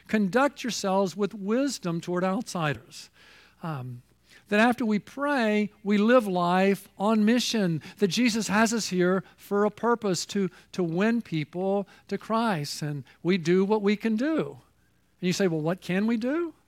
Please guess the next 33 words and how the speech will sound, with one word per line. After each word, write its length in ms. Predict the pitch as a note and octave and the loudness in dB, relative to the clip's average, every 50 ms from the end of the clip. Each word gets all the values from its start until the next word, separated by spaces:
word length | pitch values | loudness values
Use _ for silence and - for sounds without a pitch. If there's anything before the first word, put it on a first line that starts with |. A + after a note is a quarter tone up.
| _ _ _ _ _ - | _ _ _ _ _ -8
Well, 260 | D3+ F3 A#3+ C#4+ - _ _ _ _ _ _ _ _ _ _ | -6 -6 -6 -6 -10 _ _ _ _ _ _ _ _ _ _
we 100 | A3 A3+ | -4 0
can 120 | - A3 E3 | 0 0 2
follow 280 | - G3+ G3 G3 F#3+ | 4 4 4 4 4
Jesus, 400 | E3 C3 G#3+ C4 C4 - A#3 - | 2 2 -2 -2 -2 -2 -4 -4
can't 180 | - A3 A#3+ B3 | -4 -6 -6 -4
we? 100 | C4 C4 | -6 -6
You 180 | B3+ A#3 A3+ | -4 -2 0
know, 120 | B3+ C4+ A#3+ | 0 0 -2
Jesus 440 | E3+ - C4 D4 C#4+ - D4+ C4 - | -2 0 0 0 2 0 -2 -4 -4
prepared. 720 | - - G#3 - - - D#3 D#3+ D#3+ G3 B3+ D#4 E4+ E4 - _ _ _ - - - - | -2 -4 -4 -4 -2 -4 0 0 2 2 2 0 -2 -4 -6 _ _ _ -20 -20 -20 -4
He 160 | - A3+ A3+ | -2 -2 0
prepared 500 | - - F#3+ - - E3+ G3 G#3+ A#3+ A3+ | 0 0 -2 0 0 0 2 2 0 0
for 140 | - A3+ G#3+ | 0 0 0
his 120 | F#3+ - | 0 0
ministry, 600 | F#3 F#3 F#3 G#3 G#3+ - - - B3+ D4 D#4+ D4+ A3+ | -2 -2 -2 -2 -4 -6 -6 -8 -6 -6 -6 -6 -4
and 140 | D#3+ D#3+ D#3 | -6 -2 -2
we 80 | D#3+ D3+ | -2 -2
can 260 | - - D3 C#3 C3 | -2 -4 -8 -8 -8
too. 320 | - F#3+ A3+ C4+ C4 C4 - _ _ _ _ _ _ _ _ _ _ _ _ _ _ _ _ | -6 -8 -8 -8 -8 -12 -16 _ _ _ _ _ _ _ _ _ _ _ _ _ _ _ _
I 20 | |
mean, 140 | A#3+ B3 A#3+ | 0 0 2
have 60 | G#3 | 4
you 100 | C#4 D4+ | 4 4
ever 160 | D#4+ F4+ G#4+ - | 6 6 4 4
thought 240 | - C#4+ C#4+ C4+ | 4 0 0 0
that 80 | A#3+ B3+ | -2 -4
Jesus 380 | F#3 - C4 C4+ A3+ - B3+ - | -4 0 0 0 0 0 -4 -2
spent 220 | - A3+ G#3 F#3+ | -2 -2 -2 -2
thirty 420 | - - - G3 F#3+ G#3+ C4 C4 | -6 -6 0 4 4 4 4 4
years? 680 | B3 A#3 A3 G#3+ G#3+ B3 D#4 E4+ E4+ - - - - - _ _ _ _ _ _ _ _ _ _ _ _ _ _ _ _ _ _ _ _ _ _ - _ | 4 4 6 6 6 4 4 0 -2 -4 -10 -12 -14 -16 _ _ _ _ _ _ _ _ _ _ _ _ _ _ _ _ _ _ _ _ _ _ -20 _
He 140 | - - C#4+ | 2 4 4
spent 460 | C4 - - D4 C#4+ C#4 C4+ C4 G#3 | 4 4 2 2 2 2 2 0 -4